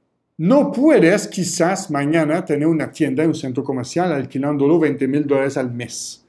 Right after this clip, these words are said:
y esperar que la gente van a venir para comprarte ropa, lo que sea. Es muy riesgoso abrir una tienda en un com-, un centro comercial. Tienda de electrónicos, de ropa, de lo que sea.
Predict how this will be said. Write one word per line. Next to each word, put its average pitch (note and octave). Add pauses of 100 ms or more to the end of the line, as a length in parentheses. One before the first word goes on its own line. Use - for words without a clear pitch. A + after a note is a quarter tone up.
(400)
y F3
esperar F3
que G3+
la F3+
gente E3+
van E3+
a D#3+
venir E3+
para D#3
comprarte C#3+
ropa, D3
lo C3+
que C3
sea. A#2+ (880)
Es F3+
muy A#3+ (320)
riesgoso G#3+
abrir D#3
una D#3
tienda C#3+
en D#3
un B2+
com-, C3
un C3
centro C#3
comercial. B2 (580)
Tienda D3+
de D#3
electrónicos, F3
de B2+
ropa, G3+
de C#3
lo C3
que C3
sea. A#2+